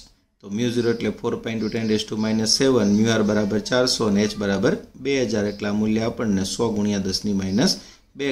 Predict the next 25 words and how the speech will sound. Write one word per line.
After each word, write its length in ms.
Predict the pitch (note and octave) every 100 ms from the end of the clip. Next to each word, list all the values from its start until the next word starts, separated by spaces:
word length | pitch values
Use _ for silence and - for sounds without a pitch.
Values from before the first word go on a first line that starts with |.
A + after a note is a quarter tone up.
| -
ઘાત, 140 | G2+ G#2
એટલે 180 | G2+ G2+
કે 80 | A2 - - - A#2+
એક 60 | -
ટેસ્લા 400 | F#2+ F2+ A2 F#3+ - _ _ _ A2+
મળશે. 420 | A2 F#2 - F#2 F2 _ _ _ -
હવે 180 | A#2+ D3+ - - _ _ _ _ _ _ _ -
આપણે 260 | B2 B2+ D3 F3 - _ _ C3+
અહીંયા 300 | C3+ F#2+ - - _ _ -
B 220 | A#2+ C#3 C3+
બરાબર 380 | C3+ C#3+ C#3+ A#2+ F#3+ - _ _
કુલ 160 | D3+ D#3
ચુંબકીય 480 | C3+ B2 B2 - A2+
ક્ષેત્ર 300 | A2 G#2 G2+ G2+ G2
છે 80 | E3 - A2+
બી 140 | B2 B2+
ઝીરો 200 | C3 C#3+ G#2 G2+
વત્તા 320 | G2+ C3+ E3+ - - _ _ B2+
મ્યુ 260 | A#2+ G2
M, 100 | F2+
એટલે 160 | G2 A2+ C3
કે 80 | E3 - - _ _ - _ _ _ _ _ _ -
બી 300 | B2 B2+ C3+ - - _ _ A2+
ઝીરો 240 | C#3+ C3 G2+ - -
એટલે 200 | A2